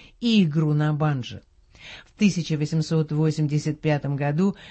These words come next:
двадцатишестилетний Артур женится на Луизе Хокинс,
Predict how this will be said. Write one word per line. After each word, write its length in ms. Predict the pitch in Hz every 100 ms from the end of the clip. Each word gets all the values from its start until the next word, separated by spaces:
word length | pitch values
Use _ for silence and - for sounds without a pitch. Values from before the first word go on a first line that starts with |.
| -
двадцатишестилетний 1300 | 165 185 196 214 208 254 220 - 170 160 165 156 160 -
Артур 580 | 160 143 - 202 214 - -
женится 640 | 151 170 185 185 - 180
на 160 | 170
Луизе 500 | 160 165 175 175 170
Хокинс, 640 | 165 - 202 170 160 139